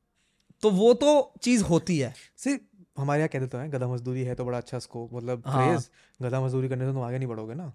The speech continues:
Speaker 1: हाँ।
Speaker 2: सिर्फ मजदूरी करते जाओ, काम करते जाओ, करते जाओ, उससे तो कोई हमारा रिजल्ट नहीं मिलेगा।
Speaker 1: नहीं, लक है।
Speaker 2: लक है, and वो,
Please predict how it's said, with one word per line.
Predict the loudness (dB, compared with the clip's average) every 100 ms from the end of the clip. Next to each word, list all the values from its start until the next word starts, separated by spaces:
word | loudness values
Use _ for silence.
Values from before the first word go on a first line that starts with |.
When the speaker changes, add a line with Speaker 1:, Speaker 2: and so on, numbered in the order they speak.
| -6
Speaker 1:
हाँ। | -4 -4 -2
Speaker 2:
सिर्फ | 0
मजदूरी | 0 2 2 2
करते | 2 0
जाओ, | 0 0
काम | 2 0
करते | 0 0 0
जाओ, | 0 0
करते | -2 -6 -4
जाओ, | -2 -2
उससे | -2 -6
तो | -2
कोई | -2
हमारा | 0 0
रिजल्ट | -2 -2
नहीं | -2
मिलेगा। | 0 0 0
Speaker 1:
नहीं, | -4 -8 -4
लक | -2 -2
है। | -6 -8 _ -4
Speaker 2:
लक | 2 2 2
है, | 0 0 -2 -8 _ -20 _ -2
and | -2 -4 _ _ -14
वो, | -2 0 0